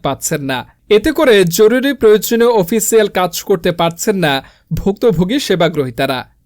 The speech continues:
গেল পাঁচ আগস্ট শেখ হাসিনার পদত্যাগের সংবাদ ছড়িয়ে পড়লে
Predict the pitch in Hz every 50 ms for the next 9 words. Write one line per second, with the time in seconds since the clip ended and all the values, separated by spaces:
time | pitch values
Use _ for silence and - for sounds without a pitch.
0 | _ _ _ _ - 165 160 214 240 254 285 285 285 254 247 254 - - 269 254
1 | 196 196 196 247 277 285 - - - - - - 214 208 208 214 202 - - 208
2 | 202 202 180 - 196 180 175 180 185 180 190 175 185 185 170 - - 190 180 175
3 | 170 180 175 170 - - - 190 190 220 254 240 - 247 233 220 208 185 156 139
4 | 135